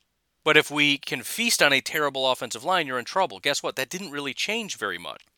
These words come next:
Who's, who's the giant upgrade here that's gonna stop Za'Darius and Kenny Clark and Preston and Rashawn and whoever else decides to be good at football this year?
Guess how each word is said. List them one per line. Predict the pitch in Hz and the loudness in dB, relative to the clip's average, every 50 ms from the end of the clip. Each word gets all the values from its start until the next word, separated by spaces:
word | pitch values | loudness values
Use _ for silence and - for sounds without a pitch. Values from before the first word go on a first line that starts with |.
| _ _ _ _ _ _ _ | _ _ _ _ _ _ _
Who's, | - 208 240 254 - | -6 -4 -2 -2 -2
who's | 180 170 196 240 262 240 233 214 | -2 -2 -2 -2 -2 -2 -4 -4
the | 262 247 220 196 151 | -6 -6 -6 -8 -8
giant | 131 143 160 165 165 170 160 - - | 2 6 8 8 8 8 6 2 0
upgrade | 143 147 147 - - 123 110 104 98 95 | 0 -2 -2 -2 -4 -2 -2 -2 -4 -6
here | 104 104 98 98 101 | -8 -8 -6 -4 -4
that's | 110 117 - | -4 -4 -4
gonna | - 135 123 117 | -6 -6 -6 -4
stop | - - - 135 131 127 - _ _ - | -2 0 4 4 4 4 2 _ _ -12
Za'Darius | 135 113 123 113 123 120 117 117 110 110 110 107 - - - - - _ _ _ _ _ _ | -8 -8 -6 -2 0 2 2 2 0 0 -2 -2 -2 -4 -4 -6 -8 _ _ _ _ _ _
and | - 127 120 113 107 | -6 -4 -4 -4 -6
Kenny | - - 135 127 120 | -6 -4 -4 -4 -4
Clark | - - - 117 107 104 107 104 - - _ _ _ _ _ | -6 -6 -4 -2 -2 -2 -2 -6 -8 -16 _ _ _ _ _
and | - 120 110 | -14 -14 -10
Preston | - - 135 117 - - - 117 113 107 107 104 - | -4 -2 -2 0 -2 -4 -6 -8 -10 -10 -12 -14 -12
and | - 117 110 107 101 | -12 -12 -12 -12 -10
Rashawn | 104 98 - 127 113 101 95 98 95 95 98 71 | -8 -6 -4 -4 -4 -4 -6 -8 -12 -14 -14 -14
and | 98 101 98 95 | -14 -16 -16 -16
whoever | - 131 131 131 123 123 120 117 | -10 -6 -4 -4 -2 0 0 0
else | 113 107 104 - | 0 0 -2 -6
decides | - 110 - - 107 101 98 95 - | -6 -6 -4 -4 -4 -4 -4 -6 -8
to | - 107 98 | -10 -10 -12
be | 98 101 95 95 92 | -12 -12 -12 -12 -12
good | 92 - 98 90 | -12 -12 -12 -12
at | 87 - | -12 -10
football | - 104 95 - - - 62 60 | -10 -12 -12 -12 -14 -16 -14 -14
this | 65 - - - | -12 -12 -12 -12
year? | 57 60 60 | -14 -18 -20